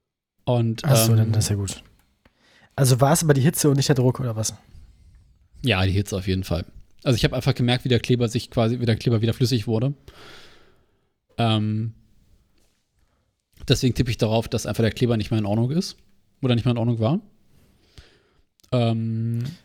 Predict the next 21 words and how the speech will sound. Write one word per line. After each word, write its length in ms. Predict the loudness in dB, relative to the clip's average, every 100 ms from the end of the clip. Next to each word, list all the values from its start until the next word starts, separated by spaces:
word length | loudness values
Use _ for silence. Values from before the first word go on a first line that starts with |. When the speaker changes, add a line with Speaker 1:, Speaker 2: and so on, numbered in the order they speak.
| _ _
Speaker 2:
Ja, 220 | 0 0 0
Versuch 220 | 2 4 6
Speaker 1:
jetzt 80 |
Speaker 2:
war's 180 | 4 2
wert, 240 | 2 0 0
ne? 140 | -2 -2
Speaker 1:
jetzt 280 | -2 -2 0
bin 120 | 0
ich 120 | 0 -2 -4
überlegen, 440 | 0 2 2 -2
ob 140 | -4 -6
ich 100 | 0
nochmal 200 | 0 2
neuen 180 | 0
Kleber 260 | 0 0 0
kaufe. 400 | 0 -2 0 -2 -4 -20 -20 -20 -20 -20 _ _ -20 -20 -20 -20 _ _ _ _ _ _ -4
Speaker 2:
Ja. 300 | 0 2 0 -2
Speaker 1:
Und 100 | 0
nochmal 160 | 2 2
neu 160 | 0
flicke. 340 | 0 -2 -2